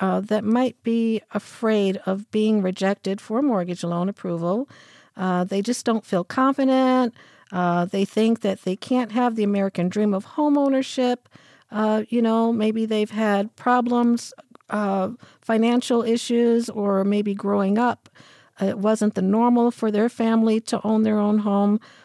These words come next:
But we're here to prove you wrong. We're here to help you. Uh, don't let your dream fly by.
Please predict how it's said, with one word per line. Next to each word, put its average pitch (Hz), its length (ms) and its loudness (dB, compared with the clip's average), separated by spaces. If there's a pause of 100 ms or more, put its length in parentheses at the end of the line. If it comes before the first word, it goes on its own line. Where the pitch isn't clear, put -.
(140)
But 294 240 -2
we're 247 160 0
here 302 220 -2
to 302 80 -4
prove 269 280 -2
you 247 120 0
wrong. 226 380 2
We're 196 100 -2
here 254 220 0
to 262 100 2
help 247 420 0
you. 165 320 -2 (440)
Uh, 190 160 -2
don't 226 280 0
let 269 240 -2
your 247 100 -2
dream 220 500 0
fly 220 320 -2
by. 202 560 -2